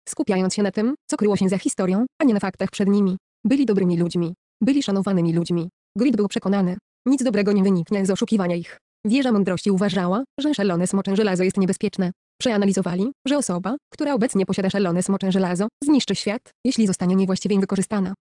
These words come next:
Właścicielem szalonego smoczego żelaza był Grid. „To ludzie, z którymi mogę porozmawiać. Mogę im zaufać, że wysłuchają i rozważą moje słowa, jeśli powiem im,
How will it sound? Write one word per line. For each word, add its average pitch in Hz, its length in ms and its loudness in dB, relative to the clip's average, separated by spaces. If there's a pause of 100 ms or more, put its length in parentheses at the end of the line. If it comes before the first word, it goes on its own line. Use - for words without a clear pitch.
(180)
Właścicielem 202 560 2
szalonego 196 360 0
smoczego 190 340 0
żelaza 190 300 2
był 202 140 2
Grid. 196 260 -2 (280)
„To 170 80 0
ludzie, 190 320 -2 (180)
z - 40 -8
którymi 208 280 2
mogę 190 140 0
porozmawiać. 196 640 -2 (280)
Mogę 269 200 2
im 247 120 4
zaufać, 202 460 -2 (160)
że 202 100 4
wysłuchają 196 420 0
i 190 60 2
rozważą 196 380 0
moje 190 180 2
słowa, 185 340 0 (160)
jeśli 285 180 -2
powiem 190 260 0
im, 247 160 2